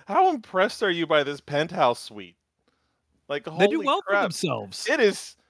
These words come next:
Speaker 1: here's the thing, this whole time, like, we, we've seen, uh, Joseph just throwing money around like it's paper.
Speaker 2: Yeah, he
Speaker 1: Like, he
Speaker 2: <laughs> he bought a car to trade for camels.
Speaker 1: So,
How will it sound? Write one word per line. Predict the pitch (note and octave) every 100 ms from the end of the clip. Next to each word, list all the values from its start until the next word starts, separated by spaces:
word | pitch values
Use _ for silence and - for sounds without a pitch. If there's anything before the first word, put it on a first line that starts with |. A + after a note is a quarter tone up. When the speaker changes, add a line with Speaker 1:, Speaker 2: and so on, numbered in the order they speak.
| _ -
Speaker 1:
here's | B3 D#4
the | B3+
thing, | G#3+ E3 -
this | F3+
whole | D#4+ G4
time, | - C4+ G3 D3
like, | D3 D3
we, | F3 _ _
we've | A3 B3
seen, | - - G3+ F3 D3 B2+ G2+ - _ _ _ _ _ -
uh, | C#3 B2 G#2+
Joseph | - C#3 C3+ D3 B2
just | B2+ -
throwing | - B2+ C3 C3+ A#2+
money | A#2 A#2+ A2
around | G#2+ A2 A2 G2+
like | G2+ G#2+ A2+
it's | A2
paper. | _ G#2 F2+ D#3+ D3+ _ _ _ _
Speaker 2:
Yeah, | D4+ D#3+ _
he | F3+ E3
Speaker 1:
Like, | D3
he | G#3 - _ _
Speaker 2:
<laughs> | _ _ _
he | C4+ A#3+
bought | G#3 B3+
a | C4+
car | - G#3+ B3
to | F#3+
trade | - F#3+ G#3
for | G3
camels. | F#3 - G3 A3 C3+ - - - _ _ _ _ _ _ _ _ _ _ _ _
Speaker 1:
So, | - G#3+ G3